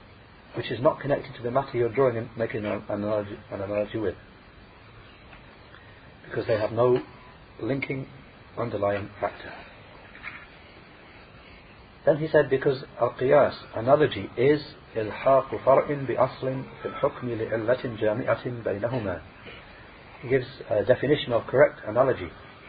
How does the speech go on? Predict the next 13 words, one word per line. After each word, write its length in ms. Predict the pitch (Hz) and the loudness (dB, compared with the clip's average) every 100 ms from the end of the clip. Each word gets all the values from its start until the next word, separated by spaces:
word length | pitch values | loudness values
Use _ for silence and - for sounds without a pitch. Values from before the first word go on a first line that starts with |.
| - - - - - - - - - - - - | -20 -20 -20 -20 -20 -20 -20 -20 -20 -20 -18 -14
which 140 | 110 | -6
is 120 | 113 104 - - - - - - - - - - | -6 -6 -16 -20 -18 -18 -18 -20 -20 -20 -20 -8
something 260 | - 151 113 | -6 -4 2
like 220 | 120 113 - - - - - - - - - - - - - | 4 2 -4 -16 -18 -20 -20 -20 -20 -20 -20 -20 -20 -16 -8
that 120 | 110 - - | -8 -8 -6
qiyas, 300 | 120 120 151 - - | 6 8 8 4 -6
analogy, 460 | 107 135 143 120 - | 4 4 4 -4 2
is 180 | 135 151 - - - - 110 | 2 2 -8 -20 -20 -14 4
joining 400 | 147 165 165 151 | 6 6 2 -2
a 80 | 120 | 0
matter, 380 | 135 151 - 95 - - - 1077 1077 1077 - - 1077 1077 - 1077 1077 - | 4 2 2 -12 -12 -20 -18 -14 -14 -14 -14 -10 -12 -14 -12 -10 -8 -6
a 60 | - | 6
far', 260 | 139 - | 6 6